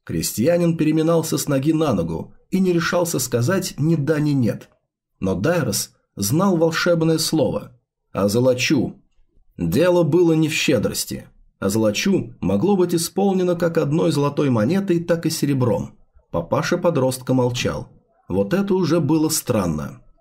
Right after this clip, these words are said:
Деньги за коня Ноферу возвращать не надо.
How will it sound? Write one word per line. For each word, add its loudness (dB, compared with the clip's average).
Деньги 2
за 2
коня 0
Ноферу 0
возвращать 0
не 0
надо. -2